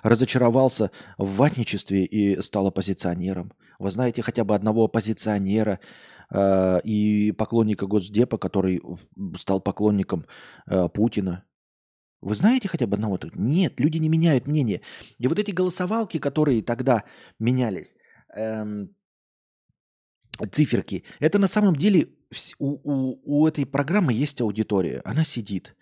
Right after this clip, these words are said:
И просто когда тот человек, с которым ты согласен, вот прям говорит вопиющие вещи, с которыми ты согласен, ты в этот момент голосуешь. Ты в это время сначала сидишь такой, да? Ну, Жирик правильно говорит, но, мгм, правильно.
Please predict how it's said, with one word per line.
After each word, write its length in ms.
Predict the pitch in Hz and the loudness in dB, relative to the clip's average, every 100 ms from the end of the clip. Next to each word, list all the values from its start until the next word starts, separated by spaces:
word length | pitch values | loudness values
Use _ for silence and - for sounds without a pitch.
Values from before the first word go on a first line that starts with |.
| - - - | -20 -20 -6
И 80 | 120 | 0
просто 300 | 196 208 170 | 4 4 0
когда 400 | 160 139 165 147 | -2 0 2 0
тот 300 | - 160 139 | 2 2 2
человек, 340 | 131 127 147 | 2 4 2
с 40 | - | 0
которым 300 | - 127 117 | -2 0 0
ты 100 | 123 | -2
согласен, 560 | 120 117 123 123 90 | -2 0 0 0 -2
вот 160 | 90 113 | -2 0
прям 200 | 123 120 | 0 0
говорит 360 | 107 127 131 95 | 2 2 0 0
вопиющие 840 | 123 139 160 160 135 - 107 101 | -2 0 0 0 -2 -6 -6 -2
вещи, 320 | 123 127 - | -2 -2 -6
с 60 | - | -8
которыми 320 | 104 113 104 | -4 -2 -2
ты 100 | 123 | -4
согласен, 500 | 135 143 208 - 117 - - - | -4 -2 -2 -2 -8 -10 -12 4
ты 100 | 160 | 4
в 40 | |
этот 180 | 175 156 | 4 0
момент 260 | 151 156 113 | -2 -2 -4
голосуешь. 460 | 120 139 139 104 | -6 -6 -8 -8
Ты 100 | - | -8
в 80 | 151 | -10
это 140 | 156 143 | -8 -10
время 220 | 156 156 | -10 -10
сначала 340 | 139 135 147 | -8 -4 -4
сидишь 240 | 156 208 - | -2 -6 -6
такой, 240 | - 95 | -6 -4
да? 180 | 107 156 _ - - - - - - - - - - | -4 -6 _ -20 -20 -20 -20 -20 -20 -20 -20 -20 -10
Ну, 140 | 302 226 | -4 -2
Жирик 300 | 262 262 - | -2 -4 -4
правильно 340 | 269 233 139 | -2 0 0
говорит, 340 | 110 113 104 | 0 0 -2
но, 200 | 135 143 123 - - - - - _ _ _ | -2 -4 -6 -12 -18 -20 -20 -20 _ _ _
мгм, 520 | 107 95 98 92 95 _ | -12 -12 -10 -12 -14 _
правильно. 560 | 95 92 92 90 87 | -10 -8 -8 -10 -14